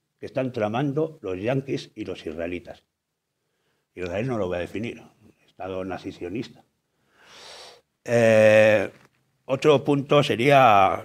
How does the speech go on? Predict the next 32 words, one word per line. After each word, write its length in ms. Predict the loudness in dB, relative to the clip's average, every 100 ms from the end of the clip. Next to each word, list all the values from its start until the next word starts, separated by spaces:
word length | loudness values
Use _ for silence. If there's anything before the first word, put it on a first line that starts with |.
| -4
la 240 | 2 4
otan 320 | 4 2 0
no 100 | 2
va 80 | 0
a 60 | 2
permitir 580 | 0 -2 -4 -4 -4 -2
para 220 | 0 2
nada 320 | 2 0 2
la 460 | 2 2 2 0 -2
aparición 500 | -2 -4 -2 -4 -4
de 60 |
estados 280 | -6 -6 -6
progresistas. 680 | -8 -8 -10 -12 -14 -14 -16
Es 80 | -14
decir, 300 | -12 -12 -10
eh, 160 | -12 -14
pues, 120 | -20 _ _ _ _ _ _ _ _
si 180 | _ -16
tú 840 | -6 -2 0 0 0 -2 -4 -8 _ _
piensas 480 | -6 -6 -4 -6 -6
que, 560 | -6 -4 -4 -6 -10 _ _ _ _ _ _ _ _ _ _ _ _ _ _ _ _ _ _ _ _ _ _ _ _ _ _ _ -10
que 100 | -4
el 80 | -4
estado 380 | -2 0 0
que 80 | -2
vas 180 | -4 -4
a 60 | -6
formar 580 | -6 -4 -4 -4 -8 _ _ _ _ _ _ _
con 200 | -8 -6
el 100 | -2
visto 320 | -2 -2 -4
bueno 480 | -2 -2 -2 -8